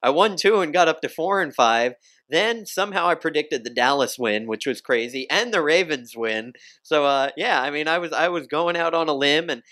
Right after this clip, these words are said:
I always make my picks before I get your guys. So it's not like I was saying, "Oh, can I pick and choose here?" No, I'm, I, I'm an honest person. At least I like to think I am. Um, but yeah, so it's gonna be fun. So you've got, you know,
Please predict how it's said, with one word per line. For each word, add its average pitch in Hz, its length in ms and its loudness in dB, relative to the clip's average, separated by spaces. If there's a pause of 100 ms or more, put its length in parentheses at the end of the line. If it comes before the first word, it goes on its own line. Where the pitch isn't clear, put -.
(200)
I 170 140 0
always 196 220 -2
make 180 200 -6
my 151 120 -4
picks 170 300 -4
before 165 320 0
I 160 80 2
get 180 180 0
your 131 160 0
guys. 110 400 0
So 131 220 2
it's 127 160 -6
not 147 140 0
like 147 160 0
I 143 80 2
was 131 100 -6
saying, 127 220 -2
"Oh, 175 360 0
can 151 140 -6
I 131 480 2
pick 185 140 -2
and 135 140 -6
choose 170 320 -2
here?" 139 260 0
No, 127 260 4
I'm, 139 220 2 (400)
I, 135 320 0
I'm 143 80 -4
an 143 80 -4
honest 147 400 -2
person. 139 420 -2
At 143 140 -8
least 131 200 -6
I 117 60 6
like 120 200 2
to 107 60 -8
think 147 220 -2
I 101 140 0
am. 110 160 -4 (400)
Um, 131 480 2 (180)
but 170 120 0
yeah, 202 140 4
so 180 160 2
it's 185 140 0
gonna 240 180 2
be 202 140 0
fun. 170 300 0
So 151 100 -4
you've 175 240 -6
got, 170 260 2
you 151 120 -4
know, 120 240 -2